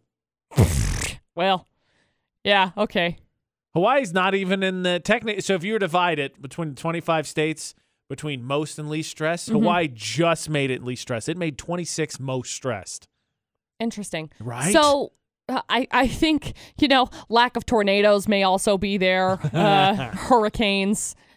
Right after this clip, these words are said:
Speaker 1: I think that's good. Um,
Speaker 2: You know, it's nuts to me. My favorite state, Maine, which is French for fake people,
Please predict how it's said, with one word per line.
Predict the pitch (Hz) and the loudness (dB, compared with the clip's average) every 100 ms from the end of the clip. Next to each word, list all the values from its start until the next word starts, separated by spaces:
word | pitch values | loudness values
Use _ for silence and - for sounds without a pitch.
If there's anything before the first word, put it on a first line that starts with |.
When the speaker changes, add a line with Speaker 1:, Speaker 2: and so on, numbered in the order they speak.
| _ | _
Speaker 1:
I | 214 | -4
think | 180 | -2
that's | 185 180 - | -2 -2 0
good. | 190 180 - - _ _ | 0 0 -4 -20 _ _
Um, | - 185 180 180 180 180 - | 4 6 6 4 2 0 -2
Speaker 2:
You | |
know, | 233 | -2
it's | 233 226 | -2 -2
nuts | 254 - | -4 -2
to | 160 | -2
me. | 143 | 0
My | 143 147 | 0 -2
favorite | - 226 196 160 | 0 0 2 -4
state, | - 143 143 - | 0 0 0 -4
Maine, | 240 220 143 123 | -2 -2 -2 -4
which | 131 139 | -4 -4
is | 139 | -6
French | - 180 - | -4 -4 -2
for | 147 123 | -2 -2
fake | - 151 - | 0 0 -2
people, | 202 214 120 107 - | -6 -6 -6 -8 -10